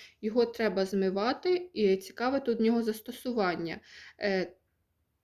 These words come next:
можна застосовувати на вологе волосся перед використанням шампуню або після кондиціонера.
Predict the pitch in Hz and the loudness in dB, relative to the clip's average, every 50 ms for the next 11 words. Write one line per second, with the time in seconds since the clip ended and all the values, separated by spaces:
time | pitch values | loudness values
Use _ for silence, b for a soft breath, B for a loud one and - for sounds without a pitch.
0 | _ _ _ - 214 226 247 269 269 262 247 226 220 220 226 220 - - 233 226 | _ _ _ -2 2 2 4 4 2 2 0 0 0 0 -4 -6 -6 -8 -8 -6
1 | - - 247 254 240 233 233 226 214 214 220 220 208 220 226 233 247 240 247 220 | -2 0 2 2 2 2 0 2 2 2 2 4 6 6 6 6 4 2 2 2
2 | 208 220 233 226 220 226 - 208 208 - - 247 277 320 381 381 - 349 330 - | 4 6 6 6 4 2 -2 -8 -10 -8 -4 -2 0 0 0 0 -2 -4 -6 -4
3 | 320 294 285 - - 240 220 208 202 196 196 196 - - 190 190 - - 190 185 | -4 -4 -4 -6 -4 -4 -2 0 0 0 -2 -4 -6 -8 -8 -8 -6 -4 -2 -2
4 | 196 - - - 190 - 254 254 254 285 262 - 302 285 277 277 285 285 254 247 | -2 -2 -2 -4 -2 0 0 0 0 -2 -2 0 0 0 0 0 0 0 2 0
5 | 262 262 - - 285 285 277 277 262 240 208 180 165 165 - - | 0 -2 -4 -4 -4 -2 0 0 2 2 2 2 0 0 -2 -4